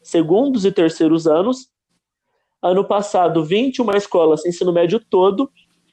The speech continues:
E, por fim, este ano, com vinte e uma escolas de dois estados. Eles têm essas ferramentas que trabalham dentro de três frentes: motivação, conteúdo e informação. Por exemplo, vou falar sobre uma escola auxiliada.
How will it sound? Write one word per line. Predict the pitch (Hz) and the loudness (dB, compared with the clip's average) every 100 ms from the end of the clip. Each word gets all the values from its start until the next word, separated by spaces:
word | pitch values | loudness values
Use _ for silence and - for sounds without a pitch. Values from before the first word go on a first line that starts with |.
| _ _ | _ _
E, | 233 | -6
por | 233 262 | -2 -2
fim, | 254 247 247 | 0 0 2
este | 247 247 254 | 0 -2 0
ano, | 226 220 233 | 2 2 0
com | 240 233 220 226 226 226 220 214 208 190 | 0 0 2 2 2 0 -2 -4 -6 -4
vinte | 196 220 | -2 -2
e | 233 | -4
uma | 220 | -4
escolas | 214 196 190 196 | -2 0 0 0
de | 196 | 2
dois | 202 202 | 2 2
estados. | 220 - 170 156 - - _ _ _ _ _ - | -2 0 0 0 -6 -20 _ _ _ _ _ -4
Eles | 180 226 | -2 -2
têm | 233 | -2
essas | 240 233 233 | -2 -2 0
ferramentas | 214 180 165 196 220 160 - - _ _ _ _ _ _ _ _ _ _ _ | 0 0 0 -2 0 -2 -6 -12 _ _ _ _ _ _ _ _ _ _ _
que | - | -6
trabalham | 180 180 190 | -2 0 0
dentro | 196 196 | 0 -2
de | 185 | -4
três | 202 202 233 | -2 -2 -2
frentes: | - 165 139 - 139 | 0 0 0 -6 -8
motivação, | 143 151 156 160 - 170 220 - _ - | -6 -4 -2 -2 -2 -2 -2 -6 _ -4
conteúdo | 175 175 170 170 | -4 2 2 2
e | |
informação. | 196 196 208 208 156 - - _ _ _ | 0 -2 -2 -2 -4 -4 -8 _ _ _
Por | 156 | -2
exemplo, | 165 160 139 131 131 _ _ _ _ _ _ | 0 0 -2 -2 -10 _ _ _ _ _ _
vou | - 175 | -6 -4
falar | 208 214 226 | 0 0 0
sobre | 226 208 | -2 0
uma | 220 | 0
escola | 226 226 208 | 0 0 -2
auxiliada. | 208 214 208 151 123 | -2 -2 0 0 0